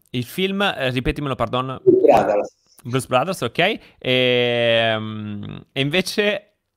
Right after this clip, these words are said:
Speaker 1: un oggetto sotto i dieci euro che pensi possa tornare utile a un fotografo o una persona, insomma. Però facciamo a un fotografo che si approccia al mondo della fotografia o sul set o al mondo dello stock.
Speaker 2: Guarda, ce l'ho,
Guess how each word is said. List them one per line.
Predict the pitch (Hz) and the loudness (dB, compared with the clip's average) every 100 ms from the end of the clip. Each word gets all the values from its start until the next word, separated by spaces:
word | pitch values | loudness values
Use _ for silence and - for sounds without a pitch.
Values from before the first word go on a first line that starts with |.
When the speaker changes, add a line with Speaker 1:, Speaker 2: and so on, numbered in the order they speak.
| _ _ - | _ _ -10
Speaker 1:
un | 135 | -4
oggetto | 143 131 143 - 120 | -2 2 0 0 -8
sotto | - 175 - 147 | -4 -4 -2 -4
i | |
dieci | 123 127 - 147 | 0 -2 0 0
euro | 160 165 175 190 190 - _ | 2 0 0 -2 -6 -18 _
che | 123 | -6
pensi | 107 143 143 135 | -2 -4 -4 -8
possa | 131 127 - | -4 -4 -4
tornare | 117 113 120 131 | -8 -6 -2 0
utile | 131 131 123 139 143 143 | 0 -2 -4 -4 -2 -4
a | - | -4
un | 110 107 | -8 -8
fotografo | 110 110 107 107 - | -6 -4 -4 -4 -6
o | |
una | 107 95 | -8 -8
persona, | 98 - 101 | -10 -10 -10
insomma. | 101 98 | -8 -6
Però | - 180 151 | 2 4 4
facciamo | 143 170 | 2 0
a | 147 | 0
un | 113 | 0
fotografo | 117 104 98 95 - | -4 -4 -4 -6 -10
che | 101 | -16
si | 101 | -14
approccia | 101 - 101 - | -14 -12 -12 -10
al | 101 | -10
mondo | 101 | -8
della | 98 | -8
fotografia | - 101 95 110 107 | -10 -12 -8 -6 -6
o | |
sul | 104 104 | -8 -12
set | - 104 104 104 - 107 110 _ _ _ - | -10 -4 -2 -4 -6 -6 -6 _ _ _ -8
o | 101 101 | -2 2
al | 101 | 2
mondo | 104 104 107 | 2 -4 -4
dello | 104 | -4
stock. | 104 - 101 - - 101 107 - _ _ _ _ _ _ - - | -4 -2 -2 -2 -4 -4 -4 -14 _ _ _ _ _ _ -18 2
Speaker 2:
Guarda, | 143 - - - | 4 4 0 0
ce | 131 | 4
l'ho, | 139 | 4